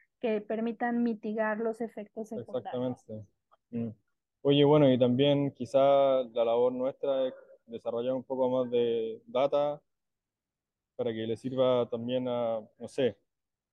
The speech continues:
Speaker 2: a la gente que toma estas decisiones a, a, a tomarlas, ¿no? Porque, como tú decías, los estudios que hay son europeos y norteamericanos, o sea, y estadounidenses. Y no, no digo, no digo norteamericanos porque ustedes también son Norteamérica,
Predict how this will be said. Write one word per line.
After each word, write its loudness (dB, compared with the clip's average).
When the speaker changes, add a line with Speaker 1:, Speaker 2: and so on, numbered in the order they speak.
Speaker 2:
a -8
la -2
gente -4
que 0
toma 0
estas -2
decisiones -4
a, -2
a, -6
a -10
tomarlas, 2
¿no? -4
Porque, -6
como -10
tú -4
decías, 2
los 0
estudios -4
que -2
hay -2
son -8
europeos 2
y -2
norteamericanos, -4
o -20
sea, 0
y -12
estadounidenses. -2
Y -10
no, 0
no 6
digo, 6
no 4
digo 8
norteamericanos 4
porque 0
ustedes -4
también 0
son -12
Norteamérica, -8